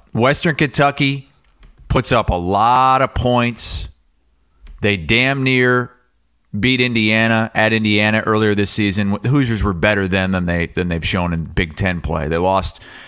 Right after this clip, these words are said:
they lost by three in overtime. But this is a team that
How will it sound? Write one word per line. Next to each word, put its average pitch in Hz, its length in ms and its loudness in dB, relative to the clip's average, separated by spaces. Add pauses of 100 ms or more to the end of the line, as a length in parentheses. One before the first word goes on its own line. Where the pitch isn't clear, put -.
they 92 100 -4
lost 110 280 0
by 110 140 2
three 107 500 0
in 95 100 0
overtime. 82 580 -2 (380)
But 107 60 -4
this 139 180 0
is 135 80 -2
a 131 60 0
team 120 400 0
that 98 180 2